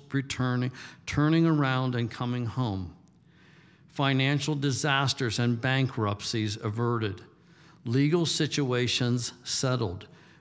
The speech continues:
Barrenness broken off so babies were born. Businesses that were failing turned around and prospering, sick, prospering. Sicknesses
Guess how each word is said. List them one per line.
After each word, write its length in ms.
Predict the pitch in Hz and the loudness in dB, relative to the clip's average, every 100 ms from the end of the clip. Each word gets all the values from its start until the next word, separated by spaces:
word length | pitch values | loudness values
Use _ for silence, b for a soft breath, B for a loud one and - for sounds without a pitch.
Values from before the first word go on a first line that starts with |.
| _ - | _ 2
Barrenness 600 | 139 139 151 151 156 147 | 4 6 6 6 4 2
broken 460 | 117 139 143 151 | 2 2 2 0
off 420 | 117 123 131 127 - | 2 2 2 0 0
so 180 | 135 | 0
babies 520 | 120 123 127 127 123 131 | 2 2 2 2 0 0
were 120 | 127 | -2
born. 500 | 117 120 107 98 95 B B B - | 0 0 0 -2 -6 B B B -4
Businesses 800 | 104 147 139 143 - 131 123 120 | 2 4 4 2 2 0 0 0
that 160 | 143 131 | -4 -2
were 160 | 117 113 | -2 0
failing 520 | - 131 135 135 131 | 2 4 4 4 2
turned 340 | - 139 135 | 2 2 4
around 460 | 131 123 113 113 117 | 2 2 0 0 0
and 200 | 113 110 | -2 -4
prospering, 760 | - 127 123 - 131 131 131 | -2 -2 0 -2 -2 0 0
sick, 320 | 123 - 131 - B B B - | -2 -4 -4 -6 B B B -2
prospering. 580 | 151 147 135 - 101 95 B - | 0 2 0 -4 -6 -6 B -6
Sicknesses 1000 | - - 147 156 156 156 175 175 170 | 0 2 2 4 4 6 4 4 2